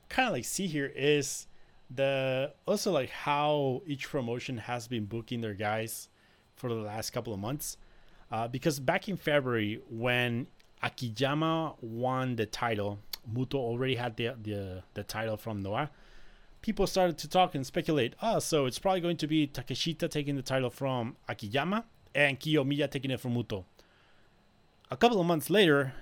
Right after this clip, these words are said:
Kiyomiya is in a losing streak, in a downward sp-, downward spiral type of storyline, um, whereas Takeshita is still pretty much on poise,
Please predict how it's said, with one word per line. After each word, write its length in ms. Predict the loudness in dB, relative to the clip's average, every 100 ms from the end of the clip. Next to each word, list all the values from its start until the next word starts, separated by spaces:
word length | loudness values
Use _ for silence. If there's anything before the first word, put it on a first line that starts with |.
| -12 -12 -14 -8
Kiyomiya 560 | 0 2 2 2 2
is 400 | 4 4 4 0 -2
in 100 | 2
a 80 | 6
losing 320 | 6 6 2
streak, 400 | 2 4 2 0
in 120 | -4
a 60 | 0
downward 440 | 0 0 0 -4
sp-, 280 | -6 -10 -6
downward 460 | 0 2 2 -2 -2
spiral 560 | -8 -8 -4 -4 -4
type 300 | -6 -8 -8
of 80 | -8
storyline, 760 | -10 -4 -2 0 2 2 0 -2 -8 _ _ _ _ _ _
um, 640 | -4 0 0 -2 -6 -10 -14 -18 -4
whereas 640 | 2 4 4 2 -2 -12 -20 _ _ _ -6
Takeshita 800 | -4 -2 0 0 2 2 2 -2 -4
is 180 | -4
still 380 | -4 2 4 4
pretty 240 | 2 0 2
much 220 | 2 0
on 180 | -6 -8
poise, 500 | -4 -2 -2 -2 -4